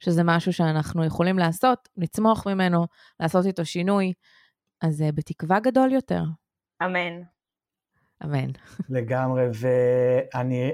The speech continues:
Speaker 3: אני חייב להגיד שלפחות, אה, בשליחות שלך ומה שאת עושה, את... אה, את חלק מהשינוי הזה. אני יודע שלא רק בשבילי, כמו שפתחתי את הפרק, אז, אה, אה,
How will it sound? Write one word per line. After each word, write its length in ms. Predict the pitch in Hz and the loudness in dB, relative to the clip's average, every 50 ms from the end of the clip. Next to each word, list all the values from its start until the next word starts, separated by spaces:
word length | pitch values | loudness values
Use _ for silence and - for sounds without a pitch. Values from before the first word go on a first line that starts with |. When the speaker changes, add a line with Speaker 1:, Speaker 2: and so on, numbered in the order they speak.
| - | -4
Speaker 3:
אני 180 | 127 131 127 113 | -4 -4 -4 -4
חייב 300 | - 123 127 147 143 143 | -4 -2 -2 -2 -2 -2
להגיד 420 | 147 143 139 127 117 131 139 139 127 | -2 0 0 -2 -2 -2 -4 -4 -4
שלפחות, 1600 | - - 139 131 127 123 123 120 117 - _ _ _ _ _ _ _ _ _ - 123 123 - - 113 - - 139 143 139 - - | -6 -4 -2 0 0 2 2 0 -2 -4 _ _ _ _ _ _ _ _ _ -6 -6 -4 -4 -4 -6 -4 -2 -4 -4 -2 -2 -2
אה, 640 | 151 139 135 135 131 127 127 127 127 123 120 123 123 120 110 | 0 0 2 2 2 2 2 2 2 2 2 2 2 0 -2
בשליחות 520 | 117 110 - - 127 117 - - 170 170 | -4 -8 -6 -6 -6 -6 -4 -2 -4 -2
שלך 200 | - 180 160 123 120 | -2 -4 -4 -2 -2
ומה 240 | 127 123 131 139 135 | -2 -2 -2 -2 -2
שאת 260 | - 139 127 - - | -2 -4 -4 -4 -6
עושה, 500 | 113 - - - 143 143 151 156 151 151 - - 120 | -10 -10 -8 -4 -2 0 0 0 0 0 -2 -4 -6
את... 200 | - - _ - | -6 -6 _ -6
אה, 360 | 113 107 107 107 110 107 107 104 - _ _ _ _ _ _ _ _ _ _ _ _ _ _ _ _ _ - | -4 -4 -2 -2 -2 -4 -4 -6 -10 _ _ _ _ _ _ _ _ _ _ _ _ _ _ _ _ _ -16
את 100 | 107 - | -14 -6
חלק 300 | - 127 131 135 135 131 | -2 -2 -2 -2 -2 -4
מהשינוי 480 | 117 113 107 - 127 123 135 147 170 | -4 -6 -6 -4 -4 -2 -2 0 0
הזה. 380 | 175 156 156 151 143 135 131 127 - | 0 2 2 2 4 4 2 2 0
אני 260 | - 117 117 113 113 | -2 -4 -4 -4 -4
יודע 240 | 113 113 123 135 127 | -4 -2 -2 -2 -2
שלא 220 | 123 - 117 123 123 | -2 -2 -2 0 0
רק 120 | 127 117 | 0 -2
בשבילי, 420 | 113 110 104 104 104 117 117 127 117 | -4 -6 -8 -6 -6 -4 -4 -4 -4
כמו 120 | 120 117 104 | -6 -8 -10
שפתחתי 520 | - - - 110 - 135 143 - - 165 | -10 -10 -10 -8 -6 -6 -6 -6 -6 -8
את 100 | 156 - | -6 -6
הפרק, 460 | 156 - - 160 156 151 143 - - | -4 -4 -2 -2 -2 -2 -4 -4 -6
אז, 240 | 113 110 104 107 113 | -8 -8 -8 -8 -8
אה, 280 | 110 107 107 107 110 107 - _ _ _ _ _ _ _ _ _ _ _ _ - | -6 -6 -6 -6 -8 -8 -10 _ _ _ _ _ _ _ _ _ _ _ _ -16
אה, 360 | 107 110 110 110 110 113 113 | -12 -10 -10 -8 -8 -8 -8